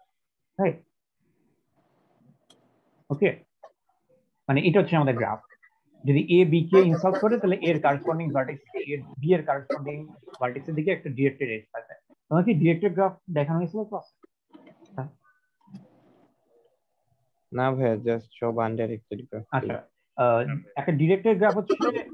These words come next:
Speaker 1: normal গ্রাফের মতোই, কিন্তু এজ গুলা direction আছে, ঠিক আছে?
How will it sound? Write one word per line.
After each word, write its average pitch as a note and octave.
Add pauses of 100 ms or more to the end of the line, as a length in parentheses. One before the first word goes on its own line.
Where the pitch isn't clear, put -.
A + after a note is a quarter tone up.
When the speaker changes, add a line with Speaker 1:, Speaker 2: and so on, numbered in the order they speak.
(800)
Speaker 1:
normal G#3
গ্রাফের E3
মতোই, D#3+
কিন্তু - (120)
এজ F3+
গুলা G3+
direction C3+
আছে, -
ঠিক D3
আছে? C3+